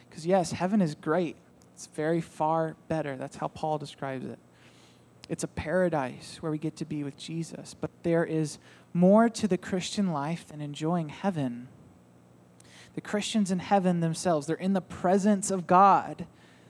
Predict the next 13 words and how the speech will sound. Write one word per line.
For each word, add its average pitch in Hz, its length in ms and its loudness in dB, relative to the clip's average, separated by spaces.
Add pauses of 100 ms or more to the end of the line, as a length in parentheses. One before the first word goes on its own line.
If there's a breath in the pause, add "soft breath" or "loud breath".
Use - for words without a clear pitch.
(160 soft breath)
They're 185 100 8
dwelling 196 500 8
with 196 220 8
their 180 160 2
Savior, 165 720 -2 (420 loud breath)
possibly 190 540 4
with 185 160 6
their 175 180 2
other 175 220 4
loved 160 280 4
ones, 139 280 -6
being 156 200 -6
reunited. 165 920 2